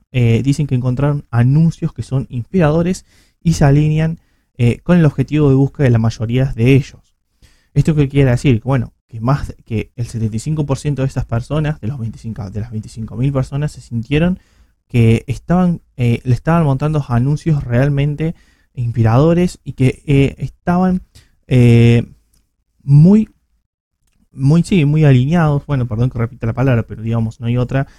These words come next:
muy, muy alineados con, con sus gustos diarios, eh, en TikTok. Es decir, por ejemplo, ellos ven videos sobre, eh,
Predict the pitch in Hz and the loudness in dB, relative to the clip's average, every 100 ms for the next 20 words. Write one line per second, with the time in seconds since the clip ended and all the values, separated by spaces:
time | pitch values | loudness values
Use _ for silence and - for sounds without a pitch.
0 | _ _ 131 147 160 151 156 - _ _ | _ _ 2 4 4 2 0 -4 _ _
1 | 104 123 123 147 160 170 - - _ _ | 2 2 4 2 0 -2 -6 -20 _ _
2 | 123 120 - 120 117 120 170 165 123 120 | -2 -2 -2 -2 -2 0 2 2 0 2
3 | 120 123 135 139 _ _ _ - 120 110 | 2 4 2 -2 _ _ _ -4 0 4
4 | 107 107 104 104 104 - _ - 120 113 | 4 2 0 -4 -10 -18 _ 0 2 2
5 | 123 107 113 101 - _ - 131 120 127 | 0 -2 -4 -6 -8 _ 2 4 4 2
6 | - 110 139 123 104 - _ _ 131 127 | 0 -4 -2 -2 -2 -10 _ _ -2 0
7 | 127 - 123 127 120 123 120 - 127 120 | -2 -2 0 2 2 2 0 -2 0 2
8 | 117 113 - _ _ _ 117 110 - | 2 0 -6 _ _ _ 2 2 2